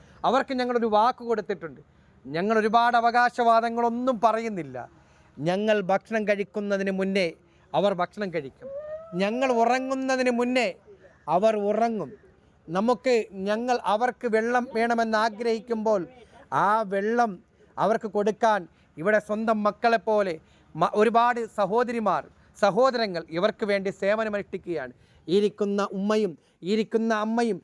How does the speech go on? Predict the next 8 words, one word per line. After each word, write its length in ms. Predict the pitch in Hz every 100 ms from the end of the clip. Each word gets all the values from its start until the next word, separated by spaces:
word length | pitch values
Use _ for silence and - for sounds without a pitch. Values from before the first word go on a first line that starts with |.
| _ -
ഈ 40 | 190
ഇരിക്കുന്ന 340 | 202 - 214 208
അച്ഛനും 360 | 202 _ 233 185 _ _
ഈ 60 | 180 202
ഇരിക്കുന്ന 320 | 185 208 202 196
വാപ്പയും 420 | 208 208 214 208 208
ഒക്കെയും 340 | - 240 202 -
സഹോദരങ്ങളൊക്കെയും 960 | 190 202 214 202 196 196 190 262 226